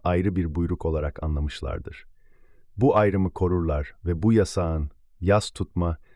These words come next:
ya da putperest ritüellerle ilgili değil,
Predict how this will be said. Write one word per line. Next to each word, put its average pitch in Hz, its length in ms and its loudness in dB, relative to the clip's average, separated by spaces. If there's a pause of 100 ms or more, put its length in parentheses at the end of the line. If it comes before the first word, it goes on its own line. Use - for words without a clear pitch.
(160)
ya 87 100 0
da 87 120 -2
putperest 98 640 0
ritüellerle 92 720 2
ilgili 82 460 -4
değil, 87 300 -2